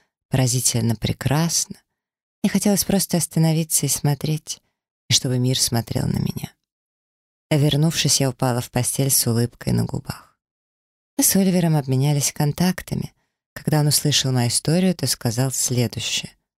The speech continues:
«Значит так, первым делом эту Сару Анакондовну я в свое заведение больше не пущу. Второе, ты не должна показывать драконам, что тебе страшно. Бойся тогда, когда ты одна.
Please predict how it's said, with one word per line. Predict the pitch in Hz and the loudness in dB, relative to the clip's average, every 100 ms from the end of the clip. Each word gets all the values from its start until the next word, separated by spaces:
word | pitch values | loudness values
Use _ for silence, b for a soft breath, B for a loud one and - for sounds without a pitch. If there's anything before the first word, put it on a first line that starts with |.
| _ _ _ _ _ | _ _ _ _ _
«Значит | - 139 214 - 196 - | 0 2 2 0 -2 -2
так, | 147 123 | -2 -2
первым | - 185 175 147 | 0 0 2 0
делом | 139 185 190 165 | 0 0 2 0
эту | - 151 147 - | -2 -2 -2 0
Сару | - 160 151 135 - | 0 2 0 0 0
Анакондовну | 143 139 135 - 190 135 113 120 - b b b _ - | 0 0 -2 0 0 0 -2 -2 -6 b b b _ -2
я | 180 | 2
в | |
свое | - 160 151 | 2 0 -2
заведение | 139 147 156 165 135 | 0 0 2 2 2
больше | 127 127 - 135 | 0 0 0 0
не | 135 | -2
пущу. | - 147 - - - _ _ _ _ _ _ _ _ | 0 0 0 -4 -12 _ _ _ _ _ _ _ _
Второе, | - 151 143 113 - | -4 0 2 0 -2
ты | 139 | 0
не | 147 156 | 2 2
должна | 151 143 123 127 | 2 0 0 0
показывать | 151 175 - 135 110 110 - | 0 -4 -2 -4 -2 -4 -2
драконам, | - - 113 104 | -4 -2 0 0
что | - 113 | 0 -2
тебе | - 113 | -2 -2
страшно. | 113 - - 101 - - _ _ _ _ _ - | -2 -2 -2 -2 -4 -12 _ _ _ _ _ -2
Бойся | 139 - - | 0 2 0
тогда, | 135 - 143 | -4 -2 -2
когда | - - 139 | -2 -2 -2
ты | - 120 | 0 -2
одна. | 113 120 - | 0 -2 -4